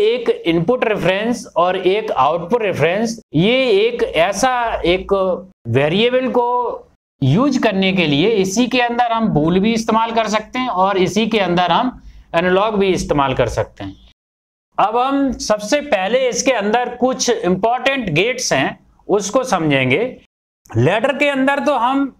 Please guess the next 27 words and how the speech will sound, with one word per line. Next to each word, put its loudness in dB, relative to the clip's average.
जब 2
हम 0
सीरीज 0
में 2
कोई 0
condition 0
लगा 2
देते 0
थे, 2
यानी 2
कि 2
एक 0
को 2
pass -4
करेगा, 0
फिर 0
दूसरी 0
condition 0
check -2
करेगा, 0
उसको -2
pass -2
करेगा, 0
तीसरी 0
condition 0
check 0
करेगा, 0